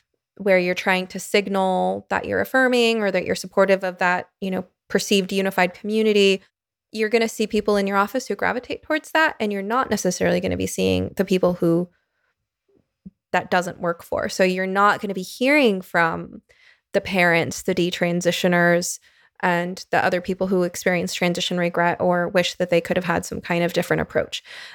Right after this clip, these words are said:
And I, I would really encourage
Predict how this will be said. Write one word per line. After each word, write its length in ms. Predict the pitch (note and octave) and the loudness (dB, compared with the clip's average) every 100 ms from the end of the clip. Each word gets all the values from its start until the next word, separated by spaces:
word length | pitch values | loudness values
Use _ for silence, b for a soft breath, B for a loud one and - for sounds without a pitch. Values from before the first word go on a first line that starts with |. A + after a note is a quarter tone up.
| B _ - | B _ 2
And 600 | F#3 F3+ F3+ F3 - - - - _ - | 4 4 4 0 -4 -12 -16 -20 _ -6
I, 120 | F#3 - _ - | -6 -6 _ -2
I 160 | F#3 | 0
would 320 | F#3+ F#3 F#3 - - _ _ _ _ _ _ _ _ _ _ - | 2 0 -2 -10 -14 _ _ _ _ _ _ _ _ _ _ 0
really 280 | A#3+ A#3 A3 | 6 6 6
encourage 840 | F#3+ F#3+ - A3 A3+ G#3+ G3+ - | 2 -4 2 4 6 4 0 -8